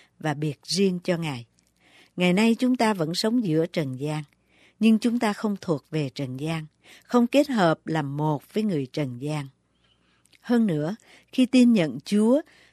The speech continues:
chúng ta đã dứt khoát với đời sống cũ và những tội lỗi cũ. Vì thế chúng ta cần cẩn thận trong lối sống của mình, để không quay trở về đời sống cũ với những quan hệ tội lỗi cũ,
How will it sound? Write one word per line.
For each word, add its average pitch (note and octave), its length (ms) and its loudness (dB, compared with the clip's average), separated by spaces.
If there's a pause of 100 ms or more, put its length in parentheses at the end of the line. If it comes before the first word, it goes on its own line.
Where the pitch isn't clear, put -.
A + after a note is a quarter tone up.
(160)
chúng C4 160 2
ta A#3 160 6
đã F#3 100 2
dứt F#3+ 260 2
khoát C#4 300 -2
với C4+ 120 6
đời E3+ 200 4
sống B3+ 240 0 (100)
cũ E3 400 4
và F#3 80 0
những D#3+ 240 -6
tội C3+ 360 0
lỗi C#3+ 340 -2
cũ. D3+ 340 -2 (520)
Vì F#3+ 160 4
thế A#3 280 4
chúng C4 180 0
ta G3+ 360 0 (460)
cần D3+ 280 0 (100)
cẩn E3+ 280 2
thận D3+ 340 -2
trong G3+ 200 -2
lối A3 200 2
sống C#4 300 0
của E3 160 -2
mình, E3 220 -4 (520)
để E3+ 160 2
không A3+ 260 2
quay A#3 380 2
trở D#3 220 2
về D#3 380 -2
đời D#3 280 -4
sống F#3+ 260 -4
cũ D3 380 -4 (120)
với A3+ 100 2
những G3 300 2
quan A3 280 0
hệ D#3+ 360 -2 (300)
tội D3+ 300 4
lỗi D3+ 320 -4
cũ, D3+ 320 -4